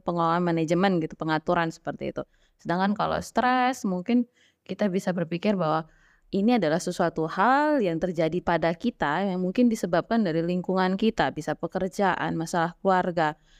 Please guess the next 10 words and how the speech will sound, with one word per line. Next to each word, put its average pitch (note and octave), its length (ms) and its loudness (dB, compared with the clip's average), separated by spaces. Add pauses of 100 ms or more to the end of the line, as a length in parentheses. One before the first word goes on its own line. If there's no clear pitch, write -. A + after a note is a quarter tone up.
(120)
yang G#3+ 240 0
mem-, F#3+ 240 0
memberikan F#3 400 0
tekanan G3 400 -2
kepada D#3 320 -6
kita. B2+ 400 -6
Nah, C#3 160 -4
jadi C#3 320 -4
kalau D3 240 -2
mungkin D#3 480 -2